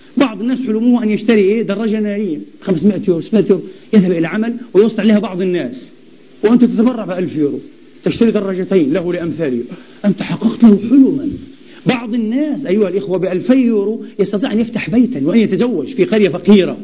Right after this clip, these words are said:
في فلسطين أو سوريا أو كذا. آه، ألفين يورو خلاص، مهر ثلاثمية، يعمل بيت في قرية فقيرة،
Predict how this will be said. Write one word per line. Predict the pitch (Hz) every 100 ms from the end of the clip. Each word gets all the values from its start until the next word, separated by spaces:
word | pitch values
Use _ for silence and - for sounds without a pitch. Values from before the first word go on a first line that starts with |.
| - _ -
في | 131
فلسطين | 156 147 - 196
أو | 175
سوريا | - 156 170 196 170
أو | 156
كذا. | - 180 - - - -
آه، | 220 233 -
ألفين | 139 214 233
يورو | 254 -
خلاص، | - 226 269 - - - -
مهر | 226 185
ثلاثمية، | - 160 135 233 233 226 -
يعمل | 226 180 196
بيت | 170 262 240 220
في |
قرية | 233 285
فقيرة، | 190 208 254 202